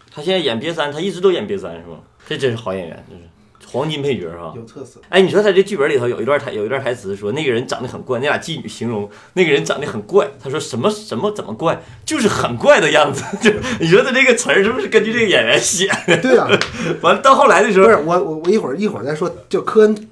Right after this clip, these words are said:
Speaker 3: 挑配角的时候怎么挑呢？
Speaker 1: 呃。
Speaker 3: 而且就在这场戏里边儿，咱们发现科恩那个写台词有一个特别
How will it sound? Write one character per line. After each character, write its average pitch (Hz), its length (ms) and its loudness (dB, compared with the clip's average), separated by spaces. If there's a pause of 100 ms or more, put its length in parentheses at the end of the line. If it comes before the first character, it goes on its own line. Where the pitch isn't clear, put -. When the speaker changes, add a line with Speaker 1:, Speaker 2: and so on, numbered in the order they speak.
(100)
Speaker 3:
挑 208 200 0
配 202 260 0
角 120 160 -6
的 117 60 -12
时 127 80 -12
候 131 40 -12
怎 127 160 -10
么 110 80 -14
挑 156 320 -4
呢？ 123 80 0
Speaker 1:
呃。 127 220 4 (600)
Speaker 3:
而 202 120 4
且 170 160 2 (200)
就 254 120 -4
在 247 140 2
这 269 100 -2
场 151 140 -4
戏 180 160 -10
里 147 60 -6
边 113 100 -6
儿， 120 80 -10
咱 147 80 -8
们 202 80 -6
发 214 180 -4
现 156 200 -4
科 202 220 0
恩 202 220 -2
那 190 120 -4
个 131 80 -6
写 131 120 -10
台 139 200 -8
词 160 180 -12
有 131 100 -6
一 101 100 -8
个 147 120 -8
特 156 180 -10
别 147 120 -4